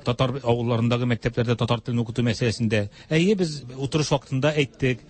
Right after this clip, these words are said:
Без булган мәктәпләрнең кайберләрендә ике генә сәгать чит тел укыткан кебек кенә укытуга күчкәннәр. Бу безне берничек тә канәгатьләндерми. Без боларны барысын да карап, тикшереп торачакбыз.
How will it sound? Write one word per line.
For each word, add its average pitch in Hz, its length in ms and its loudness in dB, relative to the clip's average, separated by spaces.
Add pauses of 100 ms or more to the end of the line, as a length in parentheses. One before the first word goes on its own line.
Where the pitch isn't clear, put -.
Без 139 160 0
булган 147 460 2
мәктәпләрнең 135 640 -2
кайберләрендә 131 600 0
ике 139 260 0
генә 139 140 2
сәгать 127 400 0
чит - 200 -2
тел 135 200 2
укыткан 123 340 0
кебек 127 220 -4
кенә 151 180 4
укытуга 143 300 0
күчкәннәр. 143 520 0
Бу 180 100 4
безне 131 320 0
берничек 139 380 0
тә 127 140 0
канәгатьләндерми. 123 840 0
Без 139 100 -6
боларны 127 320 0
барысын 117 340 -2
да 107 100 0
карап, 131 400 0
тикшереп 147 380 0
торачакбыз. 156 520 -4